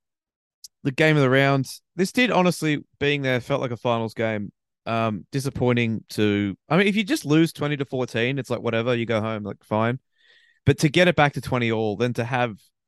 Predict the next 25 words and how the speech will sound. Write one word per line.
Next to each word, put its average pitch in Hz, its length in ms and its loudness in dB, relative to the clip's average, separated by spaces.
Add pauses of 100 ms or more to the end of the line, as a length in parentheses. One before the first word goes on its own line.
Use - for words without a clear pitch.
(160)
the 120 60 -4
Sharks 139 320 0
drop 131 200 -2
the 113 80 -14
ball 113 260 0
on 107 160 -6
the, 110 100 -6
what, 107 180 -4
the - 160 -10
second 123 360 -4
or 110 80 -4
third 107 280 -2
tackle 107 400 -6
of 95 180 -6 (320)
extra 139 280 -8
time, 110 460 0 (640)
and 117 100 -4
just 127 160 -4
to 117 80 -2
have 113 160 0
Trell 104 260 0
miss 104 160 -4
three 98 240 -4
field 90 300 -4
goals - 480 -8